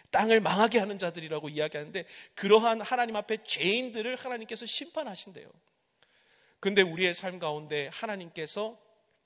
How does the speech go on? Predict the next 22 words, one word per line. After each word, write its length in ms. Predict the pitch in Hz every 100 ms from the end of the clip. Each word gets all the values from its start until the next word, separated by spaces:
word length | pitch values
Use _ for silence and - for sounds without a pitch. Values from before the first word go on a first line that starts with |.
| - -
오늘 180 | 131 147
시간 220 | 160 139
찾아오셔서 800 | - 208 214 120 - 113 - - _ _ _ - _
하나님께서 680 | - - 226 214 185 170 170
우리에게 560 | 123 131 127 151 165 185 _
말씀하시는 600 | 104 135 - 180 143 156 143
게 80 |
뭐예요? 260 | - - - _ _ _ _ -
오늘 200 | 139 139
우리는 480 | 123 135 180 254 - _ _ _
하나님께서 460 | - 143 131 120
상을 280 | - 175 156
주신다는 440 | - - 104 127
거죠. 300 | - - - - _ _ - -
하나님을 400 | - 196 175 175
경외하는 480 | 165 190 175 180 165
자들에게는 480 | 165 147 151 147 143
하나님께서 640 | 180 165 143 139 127 190 180 - -
상을 640 | - - 190 180 196 196 196
주신다라고 840 | - - 139 131 110 110 131 123
이야기를 460 | 107 107 120 113 123
하고 260 | 160 107